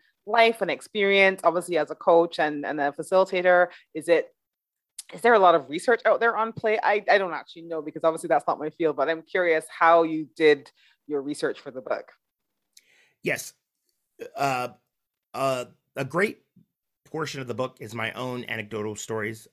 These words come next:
Speaker 2: of going, uh, and I talk about this in the book, going from seeing the world as a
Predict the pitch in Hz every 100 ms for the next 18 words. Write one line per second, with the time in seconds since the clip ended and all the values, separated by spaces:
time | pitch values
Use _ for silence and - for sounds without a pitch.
0 | - 110 104 101 95 - - _ _ _
1 | _ _ _ 120 123 120 113 110 113 110
2 | - - 123 120 - _ - 113 175 135
3 | 117 113 110 117 - - _ _ _ 113
4 | 151 180 180 156 156 143 117 113 110 104
5 | _ _ - 110 101 92 117 110 98